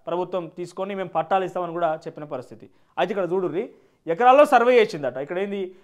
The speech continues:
పోడు రైతుల్లో కొందరికి ఐదు గుంటలు, ఏడు గుంటల భూమి, ఇంటి జాగా ఇచ్చినట్టు పట్టాలు రైతన్నకు సాగు అవకాశం ఏది?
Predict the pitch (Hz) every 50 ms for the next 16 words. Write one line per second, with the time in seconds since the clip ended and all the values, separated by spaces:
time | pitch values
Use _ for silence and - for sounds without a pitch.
0 | _ _ _ _ - 233 277 302 302 302 294 277 285 262 262 262 277 294 285 285
1 | 262 247 262 254 254 - 269 277 254 170 127 160 208 254 269 247 220 277 247 196
2 | 254 262 269 254 202 214 240 254 254 214 247 214 247 233 226 185 170 160 143 123
3 | - _ _ _ _ _ _ _ - 156 220 233 320 311 233 262 294 285 262 269
4 | 262 254 254 - 233 240 214 - - - 226 220 233 254 240 247 220 226 220 214
5 | 226 233 220 220 196 214 - - 190 196 220 208 202 196 196 202 196 185 160 180
6 | 165 151 147 143 139 131 127